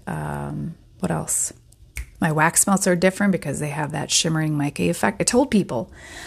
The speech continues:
"My wax melts sparkle. They, they have a shimmering effect." And they were, like, blown away.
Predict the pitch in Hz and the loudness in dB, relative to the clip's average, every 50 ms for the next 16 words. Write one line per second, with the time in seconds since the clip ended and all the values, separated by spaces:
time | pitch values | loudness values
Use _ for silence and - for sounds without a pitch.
0 | - - - - - - - - - _ - 220 240 254 269 269 - - 233 226 | -16 -16 -16 -18 -18 -20 -20 -20 -18 _ 6 8 10 10 8 6 4 2 2 2
1 | 220 - - - - 233 240 247 240 - 120 131 101 170 180 - _ _ _ - | 4 6 4 6 8 6 6 6 6 4 2 4 2 0 -4 -8 _ _ _ 2
2 | 185 170 170 170 170 170 165 - - 180 175 170 170 170 160 160 160 160 - - | 4 4 6 6 4 2 0 -4 -2 0 0 0 2 2 2 0 0 -2 -6 -10
3 | - - 165 - - - 220 202 180 165 156 151 151 - - 160 147 143 - - | -8 -2 0 2 2 4 4 4 4 4 2 0 -2 -2 -2 -2 -2 -2 -2 0
4 | - 196 196 196 208 208 202 208 190 202 - - - 175 170 180 196 220 214 190 | 4 6 6 6 6 6 4 4 2 2 -2 0 0 2 4 6 6 8 6 6
5 | 156 151 165 208 185 131 - - | 4 2 0 0 0 -2 -4 -10